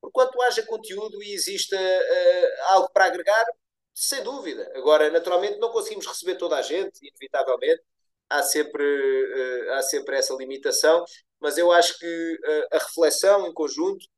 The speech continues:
é, eh, e a atenção às tendências é, é um dos pontos que nós temos que, nos próximos dez, vinte anos, ter, eh, ter, ter, ter grande, ter grande preocupação.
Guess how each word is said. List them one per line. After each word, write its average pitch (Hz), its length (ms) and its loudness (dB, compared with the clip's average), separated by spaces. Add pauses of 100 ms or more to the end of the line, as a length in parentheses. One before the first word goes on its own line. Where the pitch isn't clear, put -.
(380)
é, 160 460 8
eh, 151 120 0
e 151 280 0
a 156 60 8
atenção 165 580 4
às 156 100 2
tendências 151 680 -4
é, 127 540 2
é 120 40 2
um 120 60 0
dos - 180 -14
pontos 156 260 0
que 151 60 -18
nós 139 140 -4
temos 143 280 -8
que, - 200 -20
nos 123 140 -14
próximos 127 420 -6
dez, 135 240 0
vinte 127 260 -6
anos, 135 260 -2 (440)
ter, 135 180 2
eh, 127 540 2
ter, 123 500 0
ter, 120 280 -4
ter 120 180 -4
grande, 110 880 -4 (280)
ter 123 140 -2
grande 135 180 0
preocupação. - 540 -4